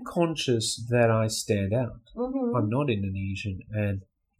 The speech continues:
Speaker 1: everywhere I walk, I'm conscious that I'm just not invisible and
Speaker 2: Mm-hmm.
Speaker 1: anonymous.
Speaker 2: Right.
Speaker 1: Uh, also, I create content and people recognize me sometimes. So
Speaker 2: Right.
Speaker 1: you, you're conscious that, like, okay,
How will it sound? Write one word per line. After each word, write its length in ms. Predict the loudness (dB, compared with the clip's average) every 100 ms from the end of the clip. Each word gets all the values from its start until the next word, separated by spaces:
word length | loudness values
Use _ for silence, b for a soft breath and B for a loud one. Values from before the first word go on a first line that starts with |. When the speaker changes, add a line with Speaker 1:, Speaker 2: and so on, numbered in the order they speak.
| -2
Speaker 1:
everywhere 540 | 0 4 4 6 8 6
I 60 |
walk, 300 | 6 2 2 -2
I'm 120 | -4
conscious 420 | -2 -2 0 -2 0
that 120 | 2
I'm 220 | 2 -2 -2
just 340 | -2 -2 -2 -4
not 240 | -4 -6 _ _ _ _ _ _ _ _
invisible 640 | -2 2 2 2 0 -6 -12 -8
and 180 | -2
Speaker 2:
Mm-hmm. 140 | 0 2
Speaker 1:
anonymous. 680 | 0 0 -2 -4 -12 -14 -16 -4
Speaker 2:
Right. 360 | 0 2 0 -4 -12 _ _ -2
Speaker 1:
Uh, 200 | 0 -2 -2
also, 680 | 8 10 10 10 8 6 0 -10 _ _ _ _ -4
I 320 | -2 -2 -4 -12 -6
create 300 | -2 0 0
content 480 | 0 0 0 0
and 180 | -2 -4
people 260 | -2 -2 0
recognize 480 | 0 0 -4 -8 -8
me 60 | -8
sometimes. 540 | -6 -8 -8 -10 -2
So 160 | 2 4
Speaker 2:
Right. 300 | 4 2 0 2
Speaker 1:
you, 180 | 2 4
you're 160 | 4 4
conscious 420 | 4 4 2 4
that, 180 | 4 2
like, 180 | 0 0 2
okay, 480 | 4 4 2 2